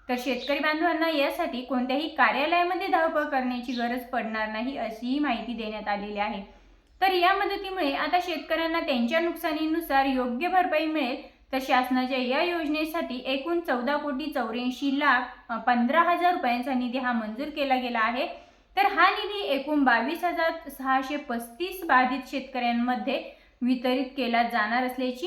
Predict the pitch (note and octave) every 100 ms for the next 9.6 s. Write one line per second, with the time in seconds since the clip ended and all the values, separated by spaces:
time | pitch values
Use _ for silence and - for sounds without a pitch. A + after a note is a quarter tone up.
0 | G#4 C#4+ B3+ G#3 A3 A3 G3+ - _ _
1 | _ D#4 F4+ G#4+ A4 A4 G#4+ C4 C#4+ F#4
2 | F4+ D#4 C4 F4 F4+ D#4 E4 D#4+ D#4 D4+
3 | D#4+ D#4 B3+ C4+ A#3 A#3 C#4 D4+ B3+ C#4
4 | A#3+ A#3 C4+ D4 C#4+ C4+ B3+ A#3+ A#3 A3+
5 | G#3+ A#3+ B3 B3 B3 D4 E4+ D#4+ E4 D#4
6 | C4+ A#3 A3+ A#3+ A#3+ D4+ - - _ -
7 | D#4 D#4 G4+ G#4+ G#4 G4+ F#4+ G4+ D4+ C#4+
8 | F#4 F#4+ F#4+ G4 F4+ B3+ B3 B3 C4+ C4
9 | A#3 A3+ A#3+ C4+ -